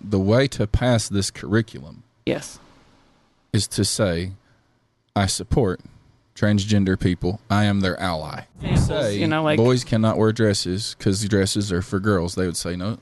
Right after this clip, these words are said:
Speaker 1: no, young man, you're wrong.
Speaker 2: Right.
Speaker 1: Dresses can be for boys or girls." That's,
Speaker 2: Absolutely.
Speaker 1: I mean, that's what they say.
Speaker 2: Absolutely.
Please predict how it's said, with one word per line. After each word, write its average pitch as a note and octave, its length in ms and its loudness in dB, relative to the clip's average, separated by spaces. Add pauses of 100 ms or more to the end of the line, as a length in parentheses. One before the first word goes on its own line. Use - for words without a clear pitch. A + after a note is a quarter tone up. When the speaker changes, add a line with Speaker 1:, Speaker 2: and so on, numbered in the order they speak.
(560)
Speaker 1:
no, B2 180 4
young F2+ 240 2
man, D2+ 280 -2
you're F#2+ 220 4
wrong. G#2 400 2 (160)
Speaker 2:
Right. A#3 280 2 (100)
Speaker 1:
Dresses G2 420 2
can F2 160 -6
be D#2+ 120 0
for G2+ 140 -4
boys F2+ 320 0
or D#3 140 2
girls." - 220 -6
That's, E3 140 2
Speaker 2:
Absolutely. F#3 360 4
Speaker 1:
I - 20 6
mean, F2+ 120 2
that's F#2+ 200 0
what F2 120 -4
they G2 100 -2
say. - 160 0
Speaker 2:
Absolutely. D#3+ 520 2